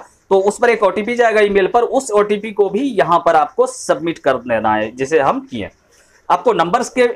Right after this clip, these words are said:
number भी verify कराना है और email भी, क्योंकि दोस्त, ये बहुत genuine apps है और बहुत अच्छा income दे रहा है। इतना करने के बाद आपका काम हो गया खत्म।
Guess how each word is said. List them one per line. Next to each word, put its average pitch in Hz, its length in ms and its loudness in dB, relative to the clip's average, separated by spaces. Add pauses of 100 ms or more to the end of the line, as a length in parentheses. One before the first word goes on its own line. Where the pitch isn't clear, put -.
number 196 300 2
भी 240 80 -4
verify 233 380 0
कराना 226 320 2
है 247 160 2
और 190 320 2
email 175 260 0
भी, 151 100 -4
क्योंकि 247 280 -2
दोस्त, 240 260 0
ये 208 120 -2 (100)
बहुत 160 380 0
genuine 185 340 0
apps 208 260 -2
है 240 180 -2 (260)
और 156 160 2
बहुत 170 300 0
अच्छा 175 280 0 (100)
income 151 320 -2
दे 113 80 -4
रहा 101 120 -4
है। - 80 -14 (1040)
इतना 247 240 0
करने 254 260 0
के 247 80 2
बाद 226 160 4
आपका 214 280 0
काम 208 280 0
हो 190 160 2
गया 196 180 2 (120)
खत्म। 107 380 -4